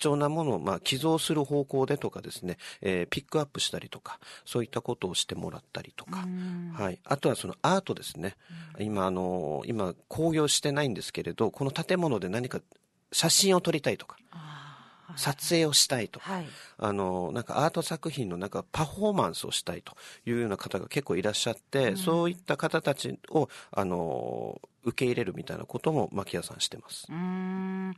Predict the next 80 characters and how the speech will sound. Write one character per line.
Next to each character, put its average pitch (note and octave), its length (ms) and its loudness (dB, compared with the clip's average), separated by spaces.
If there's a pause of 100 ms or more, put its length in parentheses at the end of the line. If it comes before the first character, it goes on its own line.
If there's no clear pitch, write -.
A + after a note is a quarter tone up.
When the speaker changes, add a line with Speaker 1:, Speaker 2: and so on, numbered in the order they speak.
(460)
Speaker 2:
な E3+ 120 -6
る E3 60 -8
ほ E3 140 -8
ど。 D#3+ 200 -6 (460)
や E3 80 -8
っ D#3 100 -12
ぱ G#3 120 -2
り F3 120 -10
こ D3+ 220 -10
う、 - 60 -6
思 G3 200 2
い A#3+ 120 0
出 C4 80 0
も B3+ 160 0
い A#3 60 -2
っ - 20 -6 (160)
ぱ C4 160 0
い C4+ 80 0
あ C#4 60 2
り D4 120 0
ま D4+ 140 0
す A3+ 120 -6
し、 G#3+ 440 -4
Speaker 1:
う A2 40 0
ん。 F#3+ 220 0
Speaker 2:
そ F3+ 60 0
の、 E3+ 180 -2 (300)
沖 D#4+ 280 -2
縄 F4 180 0
の E4 120 0
ね、 D#4+ 140 0
歴 C4 240 -2
史 - 100 -6
の E4+ 100 2
中 E4 300 0
の F3+ 100 -2
こ E3 120 -6
の D#3+ 180 -6
一 - 240 -6
つ F#4 160 -4
で C4 80 2
も E3+ 120 0
あ D#3 40 -2
り D#3+ 80 -4
ま D#3+ 140 -4
す - 100 -18
か D3 100 -8
ら、 E3 220 -2 (160)
Speaker 1:
そ - 160 4
う A2+ 60 6
で E2+ 60 0
す - 120 -10
ね。 F#2 300 0
Speaker 2:
で C4 100 -2
き - 140 -4
れ G4 100 0
ば G3+ 160 0
ね、 C4 300 0 (180)
残 G3+ 220 0
っ - 20 0
て G3 140 -6
ほ F3+ 80 -6
し F3 180 -6
い E3 60 -4
な G3 160 0
っ D4 60 -4
て - 220 -6
い G#3 40 2
う F#3+ 40 -4
気 - 140 -6
持 E3+ 140 -2
ち - 120 -12
も D#3 360 -6 (120)
あ F3 80 -6
り F#3 80 -4
ま A#3 160 -2
す B3 120 -6
も D3+ 160 -4
ん C#3+ 80 -8
ね。 D#3+ 260 -4